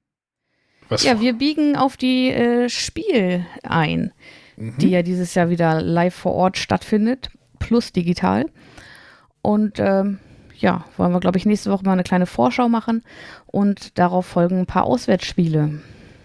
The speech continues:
Speaker 1: Äh, genau, wir wollen einfach mal wieder ein paar Spiele aufzählen, auf die wir uns freuen. Zwinker, zwinker, wird interessant. Wollen wir vielleicht nochmal die Hörer ermutigen?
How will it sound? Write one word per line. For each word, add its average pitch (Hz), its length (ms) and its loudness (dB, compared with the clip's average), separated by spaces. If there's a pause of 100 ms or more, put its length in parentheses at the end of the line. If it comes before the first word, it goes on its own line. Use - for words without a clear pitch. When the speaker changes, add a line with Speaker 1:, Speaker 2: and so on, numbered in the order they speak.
Speaker 1:
Äh, 156 380 2
genau, 139 380 2
wir 127 100 0
wollen 151 220 2
einfach 147 280 0
mal 135 200 0
wieder 135 140 0
ein 127 100 -2
paar 135 140 0
Spiele 151 360 2
aufzählen, 147 840 0
auf 135 160 -2
die 135 180 -2
wir 135 140 2
uns 120 240 0
freuen. 151 560 0
Zwinker, 127 540 -2
zwinker, 170 520 0
wird 123 180 -2 (440)
interessant. 139 760 0
Wollen 120 280 0
wir 208 120 2
vielleicht 175 280 -2
nochmal 180 180 2
die 143 120 0
Hörer 185 380 2
ermutigen? 165 920 -2